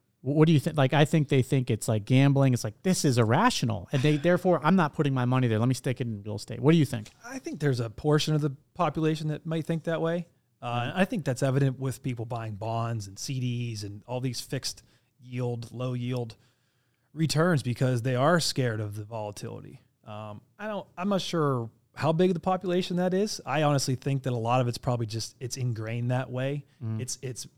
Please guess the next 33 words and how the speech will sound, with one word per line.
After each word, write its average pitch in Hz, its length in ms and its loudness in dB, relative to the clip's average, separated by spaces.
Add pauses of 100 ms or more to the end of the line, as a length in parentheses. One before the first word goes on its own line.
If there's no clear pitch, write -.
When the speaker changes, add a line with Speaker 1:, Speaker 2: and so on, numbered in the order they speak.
(180)
Speaker 2:
branded 135 600 0
in 123 360 -4
the 117 100 -10
American 120 480 -4
population's 117 680 -8
mind 123 420 -4
that 107 220 -14 (420)
you 120 120 -20
give 131 200 -4
your 120 100 -2
money 127 220 2
to 120 100 4
a 107 60 -2 (240)
financial 120 360 -8
advisor 120 420 -2
because 110 400 -10 (340)
they 143 180 0
know 143 160 4
more 120 240 -2
than 110 160 -6
you. 98 140 -18 (680)
This 120 200 -10
is 101 100 -12
difficult. 165 760 -2 (640)
They, 113 220 -8
you 117 180 -8
know, 113 80 -6
they've 107 220 -12
passed 170 340 0
their 165 180 2
exams. 143 500 -2
They're 107 160 -16
certified. 165 960 0